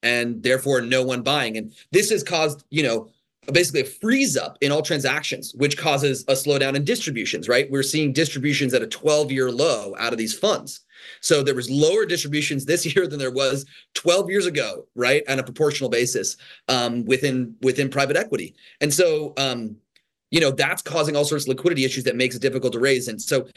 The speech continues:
you know, one thing I think we're just seeing that kind of coming out here with this big, this market dislocation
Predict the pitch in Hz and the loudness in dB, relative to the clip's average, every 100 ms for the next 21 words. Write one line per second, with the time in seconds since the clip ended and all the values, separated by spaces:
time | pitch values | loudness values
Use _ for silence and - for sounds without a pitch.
0 | - _ 160 175 160 156 202 196 151 180 | -20 _ 0 0 2 0 2 0 0 0
1 | 143 131 - 185 180 139 123 - 147 127 | -2 -2 -2 0 2 2 0 -2 -2 -2
2 | 147 139 170 156 151 127 123 127 117 135 | 0 0 0 0 0 0 0 -2 0 -2
3 | 107 98 127 113 110 127 220 202 143 127 | -2 -4 -4 -4 -4 -2 0 0 -2 -2
4 | 123 123 - 117 | 0 0 0 -4